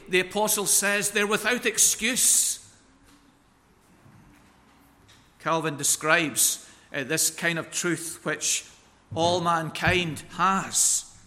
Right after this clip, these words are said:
that exists in the human mind, he says, and indeed by natural instincts, some sense of deity. We hold to be beyond dispute, he argues, since God himself,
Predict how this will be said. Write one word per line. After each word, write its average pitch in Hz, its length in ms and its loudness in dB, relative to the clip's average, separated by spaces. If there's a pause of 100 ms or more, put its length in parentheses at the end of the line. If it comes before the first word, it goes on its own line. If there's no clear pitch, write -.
(220)
that 180 140 2
exists - 640 6
in 208 120 0
the 214 60 4
human 214 380 2
mind, 214 320 2
he 202 100 0
says, 175 760 2
and 196 140 2
indeed 202 420 0
by 208 160 4
natural 208 720 2 (180)
instincts, 214 960 4
some 247 420 4
sense - 720 4
of 180 200 -4
deity. 196 680 -4 (680)
We 113 80 -10
hold 233 400 2
to 226 80 -2
be 220 100 0
beyond 214 460 2
dispute, - 640 0 (100)
he 165 180 0
argues, 156 440 2
since 190 320 2
God 220 340 0
himself, 190 720 2